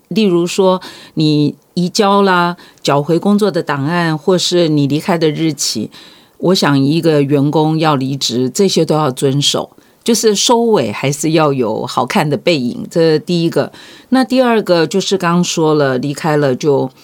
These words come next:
原来的公司主管，你如果帮一个名人做事，一个出名的大老板做事，你任何一个新的老板都很想知道说，“哎，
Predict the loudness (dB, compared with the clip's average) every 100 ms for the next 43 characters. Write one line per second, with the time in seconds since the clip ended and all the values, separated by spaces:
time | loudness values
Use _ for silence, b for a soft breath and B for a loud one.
0 | b b 0 2 2 0 0 2 0 0
1 | -4 0 -2 0 -2 -2 B B B B
2 | -20 _ _ 0 2 0 0 0 0 2
3 | 2 2 2 2 2 2 2 0 2 2
4 | 0 0 0 2 0 -2 0 0 2 0
5 | 0 0 0 -4 -4 -2 0 0 0 -2
6 | 0 0 0 -2 -4 B B B B _
7 | _ _ -16 0 2 2 2 2 2 0
8 | 2 0 2 2 2 2 2 0 0 0
9 | 0 2 2 2 -2 -2 0 2 2 0
10 | 2 0